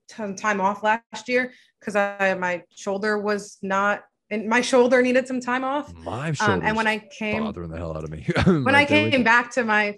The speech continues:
Speaker 1: first competition, I was so winded. Um, I was
Speaker 2: Yeah.
Speaker 1: like, that was, like, the hardest thing. And then also, I think having a greater aerobic capacity will increase your, um, like, forearm and, uh,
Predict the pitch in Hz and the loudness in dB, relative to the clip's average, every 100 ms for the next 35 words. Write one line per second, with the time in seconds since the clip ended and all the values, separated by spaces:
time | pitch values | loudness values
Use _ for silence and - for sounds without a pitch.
0 | - 214 208 226 202 190 208 196 240 247 | -6 -6 -4 -6 -6 -6 -10 -4 -2 -2
1 | 247 _ _ _ _ 220 226 220 - - | -6 _ _ _ _ 0 0 -2 -6 0
2 | 247 240 240 208 208 202 208 202 - 185 | 6 6 6 2 0 2 2 2 -2 -4
3 | 175 175 165 190 208 - 202 190 202 214 | -4 -8 -10 -10 -14 -4 -2 0 2 2
4 | 180 170 - _ 208 214 226 220 196 190 | 0 -4 -10 _ 0 2 2 0 -2 -4
5 | _ _ - 196 185 175 170 180 190 175 | _ _ -6 -4 -2 -4 -6 -4 -4 -6
6 | - 180 180 190 202 220 214 226 214 - | -8 -6 -4 -4 -2 -2 0 -2 -2 -6
7 | _ _ - 208 196 202 190 190 190 185 | _ _ -4 -2 0 0 0 -2 -4 -6
8 | 180 190 190 185 180 180 180 - 180 180 | -4 -2 0 0 -2 -4 -8 -6 -4 -6
9 | - - 185 175 180 - _ 220 226 - | -14 -12 -8 -6 -6 -8 _ -4 -4 -4
10 | - 240 240 247 - 185 185 190 196 190 | -2 0 0 -2 -6 -8 -6 -2 0 0
11 | 180 175 - _ _ _ - 196 175 165 | 0 -4 -14 _ _ _ -4 -2 -2 -4
12 | 170 170 - 208 202 196 196 196 190 196 | -8 -12 -6 -2 2 2 2 0 -4 -6
13 | 190 190 180 - _ _ _ 185 175 | -8 -10 -14 -16 _ _ _ -12 -12